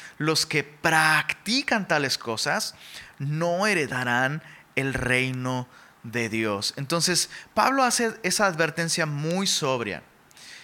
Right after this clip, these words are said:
Em, y Pablo quiere lle-, llevar a los Gálatas a considerar esto.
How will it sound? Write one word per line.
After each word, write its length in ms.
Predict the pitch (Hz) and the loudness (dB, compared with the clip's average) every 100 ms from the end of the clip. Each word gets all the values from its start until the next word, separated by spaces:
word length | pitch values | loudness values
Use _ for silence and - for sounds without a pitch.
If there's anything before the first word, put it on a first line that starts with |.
| - - | -20 -6
Em, 480 | 135 127 123 120 107 - | -2 0 -2 -6 -10 -10
y 120 | 147 | -8
Pablo 500 | - 185 220 233 233 | 0 0 2 0 -2
quiere 260 | - 220 226 | -4 -2 -2
lle-, 180 | 185 - | -4 -4
llevar 340 | 151 170 185 | -2 2 4
a 60 | 214 | 4
los 220 | 170 127 | 2 0
Gálatas 720 | 156 165 180 - 120 113 - - - - - | 2 4 4 2 -4 -2 -6 -10 -20 -14 -2
a 160 | 143 | -2
considerar 680 | - 160 - 156 135 143 143 | 0 0 2 2 4 6 6
esto. 440 | 131 143 - 101 | 4 0 -2 -6